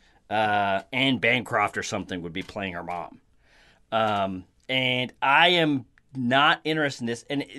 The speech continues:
th-, this looks like a big, there's, I think there is a problem, and we're gonna talk about this in a couple weeks when it comes to T V networks, but I, um, on the Dorking Out Show, where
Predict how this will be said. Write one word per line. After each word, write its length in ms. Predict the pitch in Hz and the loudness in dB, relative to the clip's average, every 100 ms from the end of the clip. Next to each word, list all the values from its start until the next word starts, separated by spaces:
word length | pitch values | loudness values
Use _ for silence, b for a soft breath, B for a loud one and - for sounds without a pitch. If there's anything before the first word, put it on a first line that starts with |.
| 143 | -10
th-, 140 | 151 - | -8 -6
this 280 | 147 160 - | -4 -4 -2
looks 260 | 175 226 208 | -2 -2 -2
like 160 | 170 | -2
a 80 | 135 | -2
big, 460 | 104 - 156 175 143 | -4 -6 -4 -4 -2
there's, 160 | 143 | -2
I 140 | 139 139 | -2 -8
think 220 | - 302 | -6 -4
there 120 | 254 | -2
is 120 | 196 | -2
a 40 | 175 | -4
problem, 640 | 139 143 143 143 139 135 b b b b b b | -2 0 0 0 -4 -8 b b b b b b
and 260 | 123 127 127 135 | -4 -2 -2 -6
we're 200 | 143 156 | -4 -2
gonna 140 | 156 | 0
talk 260 | 139 147 139 | 0 -2 0
about 220 | 135 127 | 0 0
this 180 | 127 117 | -2 -6
in 80 | 123 | -8
a 40 | |
couple 280 | - 120 120 | -6 -6 -6
weeks 500 | 120 120 - - - _ _ - | -6 -6 -8 -14 -16 _ _ -6
when 140 | 139 | -2
it 60 | 131 | -2
comes 300 | - 135 - | -2 -4 -4
to 220 | - 113 104 _ - | -10 -12 -14 _ -10
T 220 | - 208 | -6 -4
V 160 | 165 127 | -2 0
networks, 540 | 98 80 73 76 - | -2 -4 -12 -16 -14
but 180 | - 107 | -4 -2
I, 120 | 107 107 _ b b b b b | -2 -4 _ b b b b b
um, 400 | 101 95 90 90 _ - | -4 -2 -2 -6 _ -12
on 140 | 101 | -8
the 80 | 95 | -4
Dorking 300 | 98 92 87 | -4 -6 -10
Out 140 | 78 | -10
Show, 220 | - 82 - b b | -12 -14 -16 b b
where 560 | 135 151 147 147 143 | 2 4 6 4 2